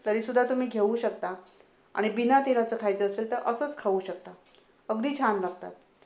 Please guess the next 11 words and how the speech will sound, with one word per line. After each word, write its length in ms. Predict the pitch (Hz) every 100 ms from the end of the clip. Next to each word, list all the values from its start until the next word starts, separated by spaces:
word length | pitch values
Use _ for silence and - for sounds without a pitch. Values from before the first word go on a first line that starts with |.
| _ -
चला 200 | 262 269
तर 140 | 269 214
मग, 160 | 208
मस्त 340 | 226 254 - 294
अशा 220 | 277 269
ह्या 160 | 247 247
वड्या 260 | 226 220
आपल्या 240 | 226 220 226
तयार 260 | 214 196 208
झालेल्या 360 | 214 214 214
आहेत. 160 | 190 190